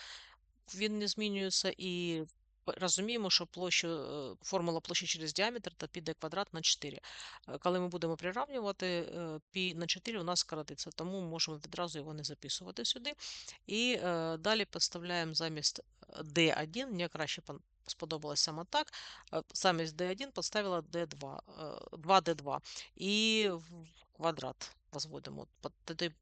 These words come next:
потім ми на Д два в квадраті скорочуємо і отримуємо, що швидкість, е, В два в чотири рази більше, е, ніж швидкість В один. Тобто ми знайшли швидкість в, е, більш тонкій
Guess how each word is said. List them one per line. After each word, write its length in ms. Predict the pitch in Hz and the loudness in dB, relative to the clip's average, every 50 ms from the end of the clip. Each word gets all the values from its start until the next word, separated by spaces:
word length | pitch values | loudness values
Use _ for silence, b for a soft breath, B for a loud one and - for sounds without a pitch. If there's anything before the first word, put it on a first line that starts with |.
| _ _ _ _ _ | _ _ _ _ _
потім 280 | - 180 170 - 165 156 | -2 -2 0 0 0 0
ми 140 | 151 156 156 | 0 0 0
на 200 | 151 156 147 143 | 0 0 0 0
Д 260 | 147 147 160 156 147 | 2 2 2 2 0
два 260 | 143 160 143 147 147 | -2 -4 -4 -4 -4
в 60 | 139 | -4
квадраті 420 | - - 147 147 143 135 135 - 143 | -4 -10 -8 -4 -4 -4 -2 0 0
скорочуємо 680 | - - - 269 294 320 - - 277 254 247 240 233 208 B B B B B B - | 0 0 0 -4 -4 -4 -4 -4 -4 -4 -2 -4 -6 -6 B B B B B B 2
і 140 | 214 220 | 4 4
отримуємо, 460 | 208 - 185 190 190 185 180 170 165 156 | 4 4 2 0 0 0 0 0 0 0
що 120 | - 151 | 2 2
швидкість, 560 | - - 175 170 - - 160 143 - - - - | 2 0 0 -4 -6 -2 4 4 4 4 4 -4
е, 140 | 147 156 151 | -2 -2 -2
В 160 | 147 160 160 | 0 -2 -2
два 180 | 156 160 208 233 | 0 2 2 4
в 60 | 226 | 8
чотири 260 | - - - 175 156 | 6 6 6 4 -4
рази 300 | 156 151 151 165 208 226 | -2 -4 -4 -4 -4 -2
більше, 360 | 202 170 180 185 - - 170 | 0 0 2 6 6 6 6
е, 520 | 160 160 - - 156 156 147 147 147 143 143 _ - | 4 0 -2 -4 -6 -4 -4 -4 -4 -6 -8 _ -10
ніж 180 | - 165 165 156 | -6 -2 2 4
швидкість 580 | - - 170 170 - - 156 - - - - - - | 4 4 2 -2 -4 0 2 2 2 2 -2 -4 -6
В 240 | 156 147 156 151 143 | -4 -2 0 0 0
один. 260 | 139 139 127 139 - B B B B B B B | -2 -6 -8 -10 -10 B B B B B B B
Тобто 260 | - 185 - - 175 | -6 -6 -2 0 0
ми 140 | 175 180 170 | 2 2 0
знайшли 420 | 147 170 175 170 - - 160 156 | 2 2 4 4 4 4 4 0
швидкість 800 | 135 - 165 165 165 - - - 147 - - - - 143 - - | 0 0 0 0 -4 -4 -2 0 0 0 0 0 -6 -10 -10 -4
в, 40 | 156 156 156 147 139 - - - - - | -2 -2 0 -2 -2 -6 -12 -16 -14 -12
е, 160 | - 131 - - - - - - - _ | -10 -10 -10 -10 -12 -14 -16 -18 -18 _
більш 280 | 151 170 160 151 - - | -6 -4 0 2 2 2
тонкій 400 | - 160 151 147 - 147 147 143 | 4 2 -2 -2 -4 -6 -6 -6